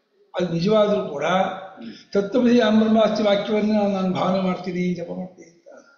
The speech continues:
ತತ್ವಮಸಿ ವಾಕ್ಯದಂತೆ ಅಥವಾ ಅಹಂ ಬ್ರಹ್ಮಾಸ್ಮಿ ವಾಕ್ಯದ ಅರ್ಥವನ್ನೇ ಹೇಳುವಂತಹ ಉಪಾಸನಾ ವಾಕ್ಯವನ್ನ ಭಾವನೆ ಮಾ-, "ತ್ವಂ ವಾ ಅಹಮಸ್ಮಿ ದೇವತೆ ಅಹಂ ವೈ ತ್ವಮಸಿ" ಅನ್ನೋದು ಜ್ಞಾನವಾಕ್ಯವಾದರೆ ಸರಿ, ಉಪಾಸನಾ ವಾಕ್ಯ ಭಾವನೆ ಮಾಡ್ತಾ ಇರಬೇಕು.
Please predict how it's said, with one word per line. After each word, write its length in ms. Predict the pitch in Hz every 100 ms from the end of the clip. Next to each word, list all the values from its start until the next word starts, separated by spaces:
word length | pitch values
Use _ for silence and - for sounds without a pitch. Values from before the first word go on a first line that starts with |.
| _ _ _ _ - - - - _ - -
ತತ್ವಮಸಿ 400 | - 233 220 240
ವಾಕ್ಯದಂತೆ 960 | 233 233 226 208 220 220 220 254 254 233 - -
ಅಥವಾ 240 | 214 220 -
ಅಹಂ 160 | 202
ಬ್ರಹ್ಮಾಸ್ಮಿ 520 | 220 214 220 226 226 226
ವಾಕ್ಯದ 340 | 214 208 214
ಅರ್ಥವನ್ನೇ 640 | 196 185 - 202 214 220
ಹೇಳುವಂತಹ 720 | 220 196 214 214 214 214 185
ಉಪಾಸನಾ 500 | 214 196 208 196 208
ವಾಕ್ಯವನ್ನ 520 | 202 190 - 202 202 190 185 - - - _ _ _ _ _ - - 180 170
ಭಾವನೆ 320 | 180 208 185
ಮಾ-, 300 | 165 - 170
"ತ್ವಂ 220 | 190 208
ವಾ 80 | 208
ಅಹಮಸ್ಮಿ 460 | 185 196 190 208 190
ದೇವತೆ 300 | 190 185 190
ಅಹಂ 240 | 170 190
ವೈ 180 | 190 190
ತ್ವಮಸಿ" 460 | 190 180 180 185
ಅನ್ನೋದು 420 | 185 185 175 - - _ _ -
ಜ್ಞಾನವಾಕ್ಯವಾದರೆ 920 | 175 208 208 196 202 202 196 196 220
ಸರಿ, 540 | 185 - - - - -
ಉಪಾಸನಾ 640 | - 233 202 220 220 220
ವಾಕ್ಯ 240 | 220 - 269
ಭಾವನೆ 300 | 240 240 285
ಮಾಡ್ತಾ 300 | 254 - 285
ಇರಬೇಕು. 380 | - - -